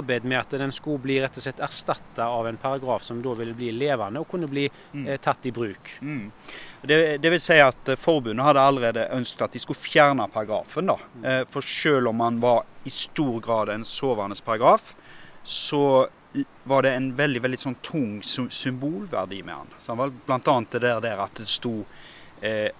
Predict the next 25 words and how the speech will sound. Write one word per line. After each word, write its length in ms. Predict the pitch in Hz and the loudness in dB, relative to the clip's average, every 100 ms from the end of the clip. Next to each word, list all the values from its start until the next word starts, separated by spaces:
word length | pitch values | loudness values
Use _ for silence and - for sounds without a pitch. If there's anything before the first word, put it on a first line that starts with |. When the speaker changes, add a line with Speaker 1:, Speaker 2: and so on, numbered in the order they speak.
| - - | -16 -6
Speaker 2:
at, 500 | 123 - - - - | -6 -6 -20 -12 -4
eh, 280 | 117 113 110 - | -2 -2 -4 -6
sex 460 | - 131 - - - | -4 -2 -2 -4 -4
med 180 | 120 107 | -6 -6
dyr, 300 | 131 180 - - - - | -6 -6 -8 -10 -14 -10
eh, 800 | 120 113 113 113 107 104 104 101 | -6 -4 -4 -6 -6 -8 -8 -6
var 140 | 107 | -6
forbudt. 500 | - 113 139 - - - | -6 -8 -10 -10 -16 -8
Det 100 | 123 | -8
sto 220 | - 110 | -8 -10
i 140 | 107 - | -10 -10
akkurat 360 | - - 104 104 | -12 -12 -16 -12
i 80 | |
den 100 | 98 | -8
samme 420 | - - 107 98 90 | -6 -6 -6 -12 -12
paragrafen 580 | 98 98 - - 107 | -12 -10 -12 -14 -8
da. 100 | 110 - - | -8 -8 -18
Speaker 1:
Mm. 140 | 131 104 | -20 -18
Speaker 2:
Så 120 | - | -4
den 220 | 135 139 131 | -2 -2 -4
paragrafen 680 | 139 131 135 117 98 117 | -4 -2 0 0 0 -6
var 220 | 123 110 104 | -2 -2 -2
med 320 | 107 92 90 | -6 -8 -8
å, 180 | 95 90 - - - - | -8 -10 -16 -20 -20 -14
å, 140 | 107 | -8